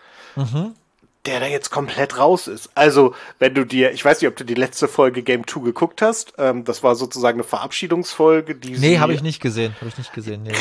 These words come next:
Speaker 2: Richtig stark wieder, das ist erzählerisch so toll gemacht, die hangeln sie entlang an, am zweiten Teil zu Death Stranding und das
Speaker 1: Aha.
Speaker 2: ist so, so schön gemacht, mit so vielen schönen Ideen, aber in dieser ganzen Zeit, klar sieht man Simon in einigen Ausschnitten,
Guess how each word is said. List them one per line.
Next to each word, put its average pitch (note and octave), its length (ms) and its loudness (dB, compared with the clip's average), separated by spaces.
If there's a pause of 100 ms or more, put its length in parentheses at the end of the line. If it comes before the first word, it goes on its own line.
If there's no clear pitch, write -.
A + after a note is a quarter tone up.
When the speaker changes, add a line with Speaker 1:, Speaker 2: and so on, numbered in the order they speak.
Speaker 2:
Richtig E3+ 460 -2
stark C3+ 380 2
wieder, B2 160 -4
das B2 160 -4
ist - 180 -6
erzählerisch D3+ 640 -2
so D3 160 -2
toll D3+ 260 2
gemacht, C3 400 0
die B2 100 -4
hangeln D#3 320 0
sie C#3+ 260 -6
entlang C3 520 0
an, B2+ 380 -4
am A#2 600 -8
zweiten C#3+ 360 0
Teil C3 240 0
zu C3 140 -12
Death B2+ 420 -6 (140)
Stranding D#3+ 720 -4 (720)
und B2+ 140 -6
das B2 180 -4
Speaker 1:
Aha. D#3+ 80 2
Speaker 2:
ist A3 60 -2
so, F3 180 0
so D3+ 160 -4
schön D3 340 0
gemacht, B2+ 360 -4
mit B2+ 120 -18
so D#3+ 120 -6
vielen C#3+ 260 -8
schönen C#3+ 300 -4
Ideen, C#3 480 -4 (680)
aber D#3+ 240 8
in D#3 80 -4
dieser D3+ 220 0
ganzen E3 340 0
Zeit, C#3+ 260 2
klar D3+ 180 4
sieht D3+ 200 -8
man C3 140 0
Simon C#3+ 320 2
in B2+ 100 -2
einigen B2 380 -4
Ausschnitten, C3+ 760 0